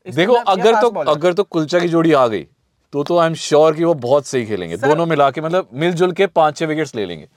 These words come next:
Speaker 1: हर मैच में।
Speaker 2: आकाश चोपड़ा की वो लाइन सुनी है आपने कि ये खेल अनिश्चितताओं का है
Speaker 1: हम्म।
Speaker 2: और ऐसे होता है और वैसे होता है? आप same कर रहे हो। आप मेरे को one word जवाब दो ना।
Speaker 1: अ, फिर तो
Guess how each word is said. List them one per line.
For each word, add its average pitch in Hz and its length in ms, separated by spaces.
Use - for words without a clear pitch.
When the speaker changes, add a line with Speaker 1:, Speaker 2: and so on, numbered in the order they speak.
Speaker 1:
हर 156 160
मैच 117 280
में। - 100
Speaker 2:
आकाश 220 280
चोपड़ा 208 220
की 208 100
वो 208 120
लाइन 208 180
सुनी 208 200
है 214 60
आपने 208 260
कि 185 140
ये 208 160
खेल 190 360
अनिश्चितताओं 175 720
का 165 180
है 160 240
Speaker 1:
हम्म। 156 100
Speaker 2:
और 156 100
ऐसे 156 240
होता 156 240
है 156 80
और 156 80
वैसे 147 260
होता 156 180
है? - 60
आप 196 180
same 214 260
कर 180 80
रहे 107 180
हो। - 160
आप 208 200
मेरे 214 120
को 233 120
one 208 160
word 214 180
जवाब 202 220
दो 156 100
ना। 139 100
Speaker 1:
अ, 95 400
फिर 165 540
तो 175 280